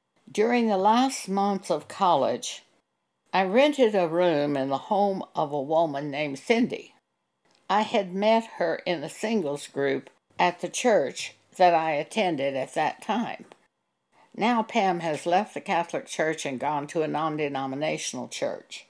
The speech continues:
Cindy had been divorced twice and had a young daughter. At first, she seemed content to remain single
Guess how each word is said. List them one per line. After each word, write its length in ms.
Cindy 520
had 240
been 180
divorced 640
twice 520
and 200
had 260
a 180
young 440
daughter. 480
At 200
first, 280
she 160
seemed 400
content 560
to 100
remain 460
single 680